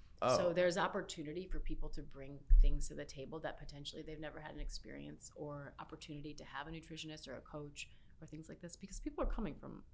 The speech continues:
Speaker 1: I mean, they could be coming from all over the
Speaker 2: Right,
Speaker 1: state.
Speaker 2: and not for nothing, everything that they're consuming, uh, like, mentally, um, they, by following you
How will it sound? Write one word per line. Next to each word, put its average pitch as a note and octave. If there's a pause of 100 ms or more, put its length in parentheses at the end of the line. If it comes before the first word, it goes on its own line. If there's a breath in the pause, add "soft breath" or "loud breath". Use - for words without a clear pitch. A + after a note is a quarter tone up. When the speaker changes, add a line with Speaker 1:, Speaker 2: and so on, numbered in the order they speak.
(240)
Speaker 1:
I D#3
mean, D3
they D3+
could A3+
be -
coming C#3
from C#3+
all C#3+
over D3+
the -
Speaker 2:
Right, A#2
Speaker 1:
state. A2+
Speaker 2:
and F#2+
not G#2+
for -
nothing, F#2+
everything G#2+
that G2+
they're F#2
consuming, F2+ (280)
uh, -
like, F2 (560)
mentally, F#2 (440 loud breath)
um, F2
they, F#2 (160)
by F2+
following G#2
you F#2+